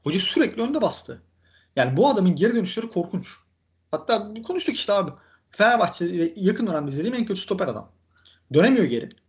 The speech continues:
Çok aksıyor. Tek hamleli. İkinci hamle hiç yok. Yani sen hani ben hocaya da gerçekten şaşırıyorum. Yani ne gördün de aldın, ne düşündün de aldın? Rakipler uzun vuracak falan diye mi düşündün? Hani Fenerbahçe baskı yapacak, rakipler uzun vuracak,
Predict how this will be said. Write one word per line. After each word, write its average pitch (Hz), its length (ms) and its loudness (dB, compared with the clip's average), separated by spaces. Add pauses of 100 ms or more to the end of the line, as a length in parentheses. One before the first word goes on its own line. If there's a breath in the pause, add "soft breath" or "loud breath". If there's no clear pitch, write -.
(400)
Çok 240 200 0
aksıyor. - 420 -2 (1080 soft breath)
Tek 240 200 0
hamleli. 135 420 -4 (240)
İkinci 190 320 -2
hamle 196 220 -2
hiç 220 200 -8
yok. - 220 -18 (920)
Yani 127 300 -4 (480)
sen 233 500 -4
hani 151 340 -8 (160)
ben 202 140 2
hocaya 240 680 0
da 262 60 0 (160)
gerçekten 196 300 0
şaşırıyorum. 135 420 -6
Yani 123 280 -6
ne 185 80 2
gördün 240 420 2
de 127 40 -4
aldın, 117 300 -6
ne 143 120 -4
düşündün 269 400 -2
de 135 40 -2
aldın? 101 300 -8 (520 soft breath)
Rakipler 214 360 0
uzun 180 300 0
vuracak 196 320 0
falan 190 260 -2
diye 277 120 -2
mi 247 60 -2
düşündün? 175 260 -6
Hani 135 280 -4
Fenerbahçe 151 400 0
baskı 160 260 -4
yapacak, 165 280 -4
rakipler 170 280 -6
uzun 165 220 0
vuracak, 160 320 -2